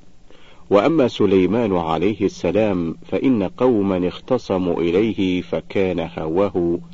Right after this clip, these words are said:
مع أحد الخصمين فعوقب وتغير في أعين الناس، وكان يقول: "أطعموني فلا يطعم".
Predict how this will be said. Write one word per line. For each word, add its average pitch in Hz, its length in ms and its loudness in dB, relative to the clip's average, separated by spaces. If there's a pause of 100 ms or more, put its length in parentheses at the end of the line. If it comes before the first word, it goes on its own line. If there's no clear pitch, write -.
(580)
مع 90 480 0
أحد 92 300 -4
الخصمين 87 960 -4
فعوقب 92 760 -2
وتغير 87 1040 0
في 98 280 -4
أعين 101 420 0
الناس، 82 600 -6 (760)
وكان 87 420 2
يقول: 82 680 -2 (180)
"أطعموني 85 1000 -2 (220)
فلا 78 260 -4
يطعم". 73 680 -6